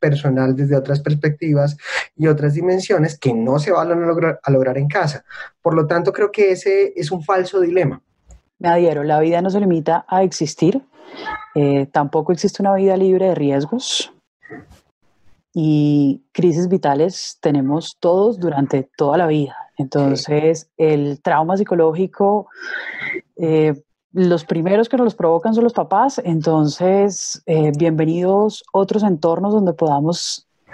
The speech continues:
Speaker 2: trasladar esas cosas que hemos aprendido de esos traumas de la casa para poder interactuar con otros. Nuestras primeras relaciones en el círculo cercano son las que nos permiten interactuar con los demás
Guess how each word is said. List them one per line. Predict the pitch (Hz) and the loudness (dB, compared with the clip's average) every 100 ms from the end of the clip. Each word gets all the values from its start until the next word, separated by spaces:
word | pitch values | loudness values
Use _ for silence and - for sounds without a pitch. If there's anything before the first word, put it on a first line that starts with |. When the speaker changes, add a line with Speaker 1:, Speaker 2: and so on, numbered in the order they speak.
| - - - _ - | -20 -20 -20 _ -4
Speaker 2:
trasladar | 185 180 160 156 143 160 175 233 - | 0 0 0 -2 0 2 2 0 -2
esas | 175 175 170 | -2 -2 0
cosas | 190 190 - | 0 0 0
que | 170 | 0
hemos | 151 151 | 0 0
aprendido | 190 170 151 151 | 0 0 0 2
de | 165 | 2
esos | 190 185 | 0 -2
traumas | 202 190 185 190 - - - - - - | -2 0 0 -2 -6 -14 -14 -10 -10 -12
de | - 156 170 156 | -8 0 2 2
la | 139 | 0
casa | - 170 190 247 269 _ _ - - - - - - - - | -2 0 0 -2 -4 _ _ -14 -12 -12 -14 -18 -20 -18 -4
para | 170 156 160 - - | 0 2 0 -4 -4
poder | 170 160 156 | 0 2 2
interactuar | 151 190 185 - 156 143 | 0 -2 -2 -2 -4 -2
con | 165 180 | -2 0
otros. | 175 - 139 | 0 -2 -8
Nuestras | 151 156 151 | -4 -4 -4
primeras | - 156 156 160 | -2 0 2 2
relaciones | 190 202 185 - 151 170 | 2 0 0 0 0 0
en | 190 | 2
el | 175 | 0
círculo | 151 156 143 175 180 185 - | 0 -4 -2 0 0 0 -2
cercano | - 151 156 147 160 | -6 -4 0 0 0
son | 185 | -2
las | 180 | 0
que | 180 | -2
nos | 160 | -2
permiten | 147 143 160 | -2 -2 0
interactuar | 185 180 147 - 135 | 2 0 -2 -4 -4
con | - 175 | 0 0
los | 180 - - | 0 -2 -4
demás | 151 135 135 185 - | -2 0 0 -2 -4